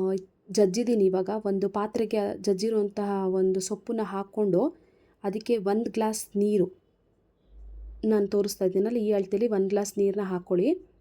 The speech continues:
ಅದಾದ್ಮೇಲೆ ಇದು ತುಂಬ ಕಹಿ ಇರುತ್ತೆ, ಹಾಗಾಗಿ ಸ್ವಲ್ಪ ಜಾಗ್ರಿ. ಆ, ನೀವು ಅದನ್ನ ಬೇಡ ಅಂದ್ರೆ ಸ್ಕಿಪ್ ಮಾಡ್ಕೋಬೋದು. ಅದೇ ರೀತಿ ಸ್ವಲ್ಪ ಜೀರಿಗೆ ಇದನ್ನ ಹಾಕ್ಕೊಂಡು ಚೆನ್ನಾಗಿ ಕುದಿಸ್ಬೇಕು.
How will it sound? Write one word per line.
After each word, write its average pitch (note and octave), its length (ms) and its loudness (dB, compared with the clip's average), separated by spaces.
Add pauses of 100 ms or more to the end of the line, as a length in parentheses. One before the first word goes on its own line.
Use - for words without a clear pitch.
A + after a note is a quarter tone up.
(840)
ಅದಾದ್ಮೇಲೆ A3+ 380 2
ಇದು - 160 -10
ತುಂಬ B3+ 360 2 (200)
ಕಹಿ G#3 280 -2
ಇರುತ್ತೆ, G3+ 720 0
ಹಾಗಾಗಿ A#3 420 -4
ಸ್ವಲ್ಪ A#3+ 460 -4
ಜಾಗ್ರಿ. G3+ 560 2 (460)
ಆ, G3 180 -2
ನೀವು A#3 200 2
ಅದನ್ನ A3+ 240 0
ಬೇಡ G#3+ 300 4
ಅಂದ್ರೆ A#3 180 -2
ಸ್ಕಿಪ್ - 340 -4
ಮಾಡ್ಕೋಬೋದು. F#3+ 720 0
ಅದೇ A3 220 -2
ರೀತಿ A3 220 -2
ಸ್ವಲ್ಪ G#3+ 320 0
ಜೀರಿಗೆ F#3+ 460 -2
ಇದನ್ನ G#3+ 220 -4
ಹಾಕ್ಕೊಂಡು G3+ 480 -2
ಚೆನ್ನಾಗಿ G#3+ 500 -2
ಕುದಿಸ್ಬೇಕು. G3+ 760 -2